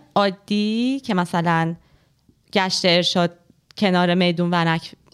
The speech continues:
وایستاده که مزاحمت ایجاد بکنه، چون اینا که امنیت که چهل و چهار سال درست نکردن، مزاحمت ایجاد کردن،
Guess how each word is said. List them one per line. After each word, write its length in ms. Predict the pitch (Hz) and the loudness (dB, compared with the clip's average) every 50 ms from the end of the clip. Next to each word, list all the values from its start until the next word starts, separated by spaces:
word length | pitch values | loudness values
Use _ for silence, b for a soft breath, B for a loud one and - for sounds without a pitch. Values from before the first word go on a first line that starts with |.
| _ - - | _ -8 -2
وایستاده 480 | 190 180 170 170 170 - 170 160 165 165 | 0 0 0 0 0 -2 -2 -2 -2 -4
که 340 | - 175 165 165 160 160 160 180 | -2 -2 -2 0 0 -2 -4 -4
مزاحمت 560 | 175 175 165 170 165 170 165 160 156 165 - | -4 -2 0 0 0 0 0 -2 -2 -2 -4
ایجاد 340 | 196 165 - 170 160 160 - | -6 -4 -2 -2 -2 -2 -4
بکنه، 340 | 165 165 - - 170 175 | -6 -6 -4 -2 -2 -2
چون 140 | 185 - 196 | -2 0 0
اینا 140 | 185 185 175 | 0 0 0
که 140 | - 226 208 | -2 -2 -2
امنیت 420 | 208 185 190 185 180 185 202 220 - | 0 0 0 2 0 0 -2 -4 -6
که 100 | - 226 | -8 -6
چهل 180 | 214 - 202 180 | -6 -6 -6 -6
و 40 | |
چهار 200 | 175 - 202 190 | -4 -4 -4 -4
سال 200 | 196 - 226 202 196 - _ | -4 -6 -10 -12 -12 -12 _
درست 260 | 202 196 185 190 - | -6 -6 -6 -6 -8
نکردن، 320 | - 294 247 233 170 147 151 | -8 -6 -2 -2 -2 0 -2
مزاحمت 500 | 151 160 165 160 165 160 170 165 165 175 | -2 -2 -2 -2 -2 -2 -2 -4 -6 -8
ایجاد 260 | 180 147 151 139 - | -8 -6 -8 -8 -8
کردن، 360 | - 165 151 156 165 190 180 | -10 -10 -10 -10 -10 -10 -12